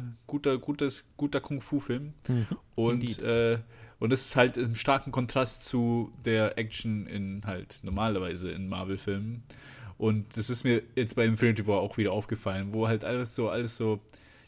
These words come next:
Speaker 1: ja, okay. Es gibt ein paar coole Sequenzen,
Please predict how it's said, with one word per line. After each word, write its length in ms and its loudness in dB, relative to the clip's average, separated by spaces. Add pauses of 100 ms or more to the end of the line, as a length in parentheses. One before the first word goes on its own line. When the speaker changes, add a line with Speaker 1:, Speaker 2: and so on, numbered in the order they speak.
Speaker 1:
ja, 160 2
okay. 420 2 (220)
Es 160 0
gibt 180 2
ein 80 -2
paar 540 4
coole 260 4
Sequenzen, 720 0